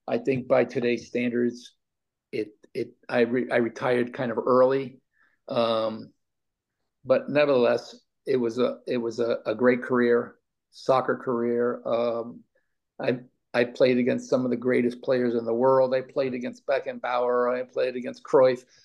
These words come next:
I played against, uh, Georgie Best. I played against Gerd Mueller. I mean, I played against, um, and people didn't really realize the impact that all these foreign players had when they came into the N A S L.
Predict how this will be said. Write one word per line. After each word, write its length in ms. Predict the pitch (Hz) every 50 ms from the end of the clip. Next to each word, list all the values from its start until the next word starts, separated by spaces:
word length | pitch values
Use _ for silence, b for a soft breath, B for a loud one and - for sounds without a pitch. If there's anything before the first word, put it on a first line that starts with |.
| b b b b _ -
I 100 | 120 123
played 360 | 123 - - 131 120 120 117
against, 480 | 120 117 120 113 113 107 - - - -
uh, 200 | - 120 117 107
Georgie 320 | - - 120 113 107 113 110
Best. 460 | - - 147 143 139 143 143 143 139 -
I 100 | 131 123
played 200 | - - 139 120
against 240 | 117 117 - - -
Gerd 220 | - 131 117 117
Mueller. 560 | 127 147 156 160 156 151 147 143 139 139 - 131
I 100 | 131 131
mean, 200 | 131 127 131 127
I 120 | - 143 151
played 340 | - - - 160 156 156 139
against, 420 | 139 139 139 135 - - - _ _ _ _ _ _ _ _ _ _ _ _ _ -
um, 380 | 127 123 123 120 113 120 - -
and 140 | - - -
people 200 | 202 190 196 170
didn't 220 | 151 170 160 147
really 300 | 139 147 151 139 131 131
realize 640 | 113 117 143 151 151 147 143 143 139 135 123 123 - - _ _ _ _ _ _ _ _ _ _ _ _ _ _ _ -
the 460 | - 123 120 113 123 131 131 117 -
impact 680 | 139 151 160 156 - - - 120 110 104 - _ - - _ _ _
that 220 | - 156 127 - - _ _ _ _ _ _ - - - _ -
all 180 | 139 143 139
these 200 | 139 139 123 -
foreign 360 | - 151 143 143 139 135 123
players 420 | - - - 135 123 123 120 - -
had 240 | 123 135 131 123 120
when 100 | 120 117
they 140 | 113 107
came 240 | - - 135 127 131
into 220 | 151 156 151 - 135
the 160 | 120 117 110
N 80 | 110
A 80 | 107 107 104 104
S 180 | 104 - -
L. 340 | 135 117 120 120 120 120 b